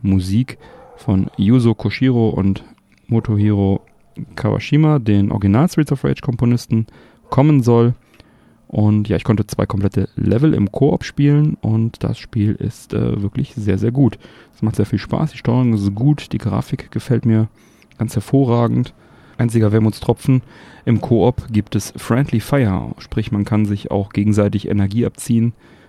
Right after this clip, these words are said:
äh, und das, äh, passiert im Eifer des Gefechts leider sehr, sehr häufig und regelmäßig. Und ja, das, äh, mag ich persönlich eigentlich gar nicht.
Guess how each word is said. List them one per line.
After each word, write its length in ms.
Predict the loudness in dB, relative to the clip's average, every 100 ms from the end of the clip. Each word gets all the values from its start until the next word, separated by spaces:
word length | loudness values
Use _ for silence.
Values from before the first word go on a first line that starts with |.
| _ -4
äh, 60 |
und 300 | -2 0 -2
das, 240 | -2 -4 -6
äh, 100 | -4
passiert 300 | -2 -2 -2
im 100 | -2
Eifer 220 | -4 -4
des 120 | -6
Gefechts 420 | -4 -6 -6 -4
leider 360 | 0 2 0 -2 -8 -12 -6
sehr, 240 | 2 4
sehr 160 | 4 2
häufig 320 | 0 0 -2
und 100 | 0
regelmäßig. 640 | 2 2 2 0 -2 -6 -10 _ _ _ _ _ -10
Und 280 | -8 -8 -12
ja, 180 | -12 -10
das, 220 | -12 -12
äh, 220 | -10 -8 -6
mag 180 | -6 -8
ich 80 | -6
persönlich 480 | -2 -2 -2 -4
eigentlich 220 | -8 -6 0
gar 240 | 2 4
nicht. 340 | 2 -2 -10